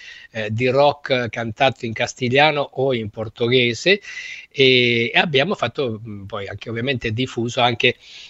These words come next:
altri grandi nomi, eh, come Mercedes Sosa, che è stata anche tra l'altro nei, nei nostri studi, eh, intervistata con, con Giacomo Borella, Luis Agudo, grandissimo percussionista,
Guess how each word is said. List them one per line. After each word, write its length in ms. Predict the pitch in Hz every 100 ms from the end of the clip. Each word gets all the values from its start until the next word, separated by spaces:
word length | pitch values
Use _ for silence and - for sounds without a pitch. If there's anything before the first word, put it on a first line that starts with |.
| _ -
altri 380 | 123 120 127 113
grandi 460 | 135 139 131 120
nomi, 540 | 123 131 135 143 180 -
eh, 360 | 117 110 107
come 260 | 104 113 113
Mercedes 500 | 117 117 135 127 117
Sosa, 340 | - 180 -
che 80 | 123
è 40 | 113
stata 280 | 123 120
anche 220 | 123 117 107
tra 140 | 113
l'altro 220 | 123 117
nei, 220 | 113 104 104
nei 220 | 104 110
nostri 340 | 117 - 117
studi, 500 | 110 - 127 120 120 - - - - -
eh, 460 | 107 104 104 110 107
intervistata 720 | 110 107 113 110 - 117 120
con, 300 | 107 113 110 107
con 180 | 117
Giacomo 420 | 107 120 - 117 117
Borella, 500 | 117 147 147 131 113
Luis 320 | 113 135 -
Agudo, 480 | 123 131 175 139 120
grandissimo 640 | 110 117 117 156 - 123
percussionista, 960 | 113 113 - 120 123 120 131 - -